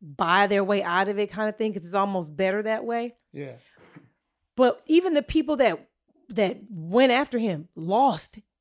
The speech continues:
Speaker 1: They all lost. There's no proof. They started asking them questions about his genitals. I don't even know if you know about all this. Michael Jackson has some distinguishing marks or something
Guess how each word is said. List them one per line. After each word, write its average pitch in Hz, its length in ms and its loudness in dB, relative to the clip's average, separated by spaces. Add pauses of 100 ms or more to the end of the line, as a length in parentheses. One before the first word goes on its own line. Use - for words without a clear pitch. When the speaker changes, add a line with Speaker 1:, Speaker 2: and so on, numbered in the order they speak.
Speaker 1:
They 208 160 0
all 226 420 2
lost. 214 300 2
There's 185 240 -2
no 233 180 0
proof. - 600 -4 (360)
They 269 120 2
started 294 280 2 (100)
asking 247 320 0
them 226 140 0
questions 233 380 -2
about 220 180 0
his 196 160 -2
genitals. 226 420 -4
I 254 60 -2
don't 262 80 -2
even 220 160 -4
know 208 80 -2
if 185 140 -6
you 175 80 -8
know 175 180 -2
about 156 220 -2
all 143 200 -10
this. - 280 -20 (640)
Michael 214 240 0
Jackson 220 260 2
has 202 220 0
some 165 240 -6
distinguishing 220 800 -4
marks 202 440 -2
or 160 80 -4
something 180 680 -6